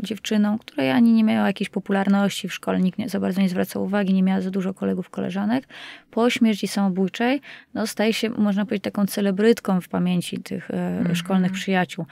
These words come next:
Speaker 1: Zostaje stworzona kapliczka w miejscu, gdzie ona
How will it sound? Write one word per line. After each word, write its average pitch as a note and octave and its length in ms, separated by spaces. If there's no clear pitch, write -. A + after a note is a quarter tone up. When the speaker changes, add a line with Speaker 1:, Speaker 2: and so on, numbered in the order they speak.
Speaker 1:
Zostaje F#3+ 340
stworzona F#3+ 640
kapliczka G#3 760
w F3 80
miejscu, F3+ 360
gdzie E3+ 280
ona - 380